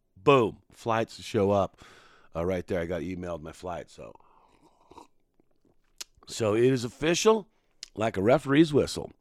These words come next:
Brad J is going to Beijing. My flight leaves, uh, on Friday, this Friday at, uh,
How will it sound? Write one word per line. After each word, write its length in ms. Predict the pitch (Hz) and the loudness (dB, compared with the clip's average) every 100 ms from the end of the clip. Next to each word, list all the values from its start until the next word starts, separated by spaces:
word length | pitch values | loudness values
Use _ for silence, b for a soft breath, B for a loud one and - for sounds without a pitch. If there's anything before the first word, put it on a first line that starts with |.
| - | -16
Brad 320 | 92 113 123 113 | -2 0 2 2
J 220 | 120 104 | 2 2
is 120 | 92 | 0
going 280 | 113 110 104 | -2 -2 -4
to 80 | 98 | -4
Beijing. 640 | 104 92 92 143 135 - | -4 -4 -2 -2 -2 -6
My 120 | 90 | -12
flight 320 | - 110 104 | -6 -6 -4
leaves, 340 | 104 98 92 b b b b b b | -4 -4 -6 b b b b b b
uh, 140 | 82 - | -8 -6
on 220 | 90 85 | -6 -6
Friday, 640 | - 110 120 120 120 107 - | -4 0 2 2 2 0 -2
this 240 | 104 139 | -2 -2
Friday 460 | - 95 87 82 - | -2 -4 -2 -6 -8
at, 300 | 82 85 - | -10 -10 -8
uh, 180 | 85 | -10